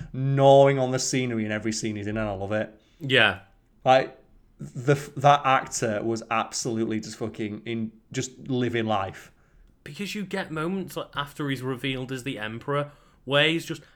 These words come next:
Speaker 2: howling, laughing at Yoda while fighting him.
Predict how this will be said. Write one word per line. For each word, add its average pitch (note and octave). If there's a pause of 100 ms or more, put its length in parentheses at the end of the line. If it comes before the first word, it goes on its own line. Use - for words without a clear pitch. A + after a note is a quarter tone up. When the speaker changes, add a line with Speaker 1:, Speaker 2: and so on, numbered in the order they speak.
Speaker 2:
howling, E3
laughing D3
at C#3+
Yoda C3
while C3
fighting C3
him. F#2+